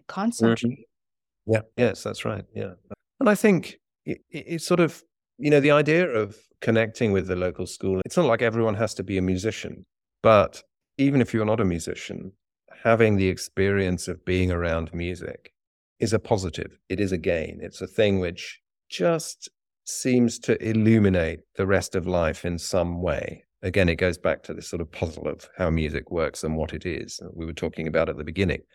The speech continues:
Speaker 2: There's something about being around music or being involved with it in whatever way it is that just seems to lift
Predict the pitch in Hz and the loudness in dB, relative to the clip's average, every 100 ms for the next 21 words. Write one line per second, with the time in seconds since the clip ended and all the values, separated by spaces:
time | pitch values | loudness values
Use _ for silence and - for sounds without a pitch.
0 | _ _ - 101 - 107 101 123 110 92 | _ _ -6 -4 0 0 0 0 2 2
1 | 85 69 64 - 85 98 90 78 82 80 | 2 0 -8 -4 -2 0 0 0 -2 -4
2 | 80 78 80 - 82 82 82 78 85 90 | -8 -6 -8 -8 -4 -4 -2 -2 0 0
3 | 90 87 - _ - 117 113 110 _ _ | -4 -6 -6 _ -6 -4 -4 -6 _ _
4 | - 107 113 127 123 107 95 87 85 101 | -4 0 4 4 2 2 2 2 -2 -4
5 | - - - _ _ _ - 90 - 151 | -4 -8 -20 _ _ _ -6 -6 -4 -4
6 | 135 - 131 113 - 110 117 101 | -4 -2 0 0 0 2 2 2